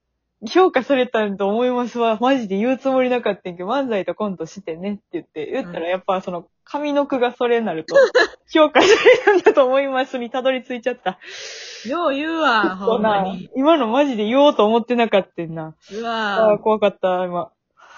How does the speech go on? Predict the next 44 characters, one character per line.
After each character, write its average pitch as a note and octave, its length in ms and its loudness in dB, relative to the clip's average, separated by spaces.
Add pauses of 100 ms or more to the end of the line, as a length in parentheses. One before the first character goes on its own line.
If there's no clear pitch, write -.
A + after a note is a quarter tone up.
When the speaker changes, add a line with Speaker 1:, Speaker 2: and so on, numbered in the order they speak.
(280)
Speaker 2:
で、 - 200 -16
今、 D4+ 360 -8
今 E4 260 -8
の B3 300 -6
Speaker 1:
う G3+ 40 -14
ん。 F3+ 180 -20
Speaker 2:
そ B3+ 120 -16
の A#3+ 120 -6
ま A#3 80 -6
ま A3+ 200 -6
だ A3 160 -10
け、 G#3 340 -12 (120)
う - 140 -12
ち A#3 140 -12
は、 A#3 320 -8
あ A#3+ 40 -8
い、 C4+ 60 -8
Speaker 1:
う C#4+ 100 -12
ん。 G#3 40 -8
Speaker 2:
あ G#3+ 40 -6
ん A3 100 -8
た A3+ 120 -8
の A3+ 100 -8
相 C4+ 140 -10
方 C4+ 280 -10
で B3 100 -8
あ F#3+ 80 -6
る E3+ 100 -10
こ G#3 120 -10
と F3 120 -12
を - 60 -16
捨 - 160 -16
て G#3+ 120 -6
た E3 160 -12
か D3+ 140 -16
ら D3 140 -16
な。 D#3 240 -14 (240)
Speaker 1:
<laughs> B3 720 -2
お A3+ 60 -4
前、 G#3+ 240 -4
今 C#4 200 -2
大 G3 140 0
丈 F3+ 100 -2
夫？ - 160 -12